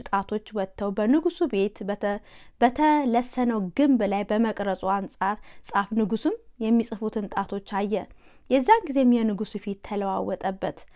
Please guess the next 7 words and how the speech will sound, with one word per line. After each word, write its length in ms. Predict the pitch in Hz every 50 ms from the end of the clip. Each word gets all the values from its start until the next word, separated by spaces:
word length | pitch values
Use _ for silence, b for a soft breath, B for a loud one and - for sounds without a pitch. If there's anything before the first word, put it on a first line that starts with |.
| b b b b b b b -
አሳቡም 600 | 254 311 - - - 277 254 226 247 311 392 339 240
አስቸገረው። 760 | 220 208 - - - 226 208 196 - 202 185 180 180 180 - - - 220
የወገቡም 480 | 226 240 220 202 220 208 208 220 208
ጅማቶች 480 | 180 - 196 196 185 185 190 285 277 -
ተፈቱ፣ 380 | - 208 196 208 196 - - - 208 208 B B B B B B -
ጉልበቶቹም 640 | 214 254 247 269 262 262 269 269 262 262 - 480 - -
ተብረከረኩ። 800 | - 226 240 233 208 196 190 - - 202 185 196 202 196 196